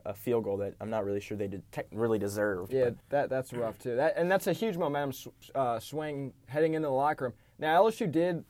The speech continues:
Speaker 1: prevent a touchdown there.
Speaker 2: Yeah, they did. That, that, that was a great defensive stand. Once again, I thought the defense played,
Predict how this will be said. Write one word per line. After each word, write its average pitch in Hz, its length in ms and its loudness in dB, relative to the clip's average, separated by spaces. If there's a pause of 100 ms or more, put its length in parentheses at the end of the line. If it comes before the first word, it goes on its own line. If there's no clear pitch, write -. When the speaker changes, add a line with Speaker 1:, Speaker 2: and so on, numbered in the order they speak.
(220)
Speaker 1:
prevent 139 260 4
a 104 40 2
touchdown - 460 0
there. - 80 2
Speaker 2:
Yeah, 147 100 10
they 127 140 8
did. 165 440 4
That, 127 220 2
that, 131 260 2
that 135 120 0
was 143 100 0
a 135 60 0
great 160 240 4
defensive 151 420 -2
stand. 143 260 -4
Once 208 160 -2
again, 135 220 0
I 131 60 -4
thought 139 180 -2
the 113 60 -10
defense 110 400 -6
played, 101 340 0